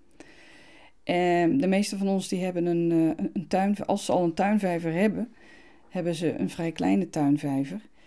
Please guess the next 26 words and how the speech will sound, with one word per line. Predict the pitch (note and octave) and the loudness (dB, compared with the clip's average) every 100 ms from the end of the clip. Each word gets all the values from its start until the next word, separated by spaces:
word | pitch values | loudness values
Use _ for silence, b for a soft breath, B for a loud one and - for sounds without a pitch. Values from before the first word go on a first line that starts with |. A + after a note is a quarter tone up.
| b b | b b
En | G3 | -2
die | F#3+ | -2
kan | - E3+ - | -2 -4 -2
eigenlijk | - A#3 B3+ A#3 - | 0 0 0 -4 -8
gewoon | F#3+ F#3 F#3+ G3+ G3+ B B - | -4 -2 0 -2 -4 B B -16
de, | - E3 - E3+ - G#3+ - | -8 -8 -8 -10 -8 -8 -4
de | F3+ E3 D3+ | 0 2 0
levensstijl | E3 G3 B3 G#3+ - - - F#3 F#3 F#3 | 2 2 2 0 -4 -12 -4 0 0 -2
van | F#3 E3 D#3 D#3 | -6 -4 0 0
de | D#3 | -2
wilde | D#3+ F3+ E3+ | -2 2 0
eend | - D#3 D#3 D#3 - | 4 4 4 -2 -2
niet | F#3+ G3 | 0 0
aan. | - D#3 D3+ D3+ D3+ | 0 2 4 4 2
Die | D#3+ D#3+ | -2 -4
kan, | F3 F3+ F3 E3+ B B B | -4 -2 -4 -8 B B B
die | E3+ | -4
tuinvijver | G#3+ G#3+ A3 G3 F#3+ F3+ F#3 | 0 0 0 -2 -4 -6 -8
die | F3+ | -8
kan | - F3 E3+ | -6 -6 -4
zijn, | E3+ E3 - - | -2 -2 -4 -12
zijn | - - E3 D#3+ | -16 -6 -4 -4
biologische | D#3+ F3+ F#3+ G3 E3 - - | -2 -2 -2 -4 -6 -12 -4
evenwicht | A#3 A#3+ G3+ D#3 D3+ - - - | -2 0 0 0 -2 -4 -16 -6
niet | F#3+ D#3+ - | -4 -6 -10
goed | - - F3+ - | -16 -8 -8 -10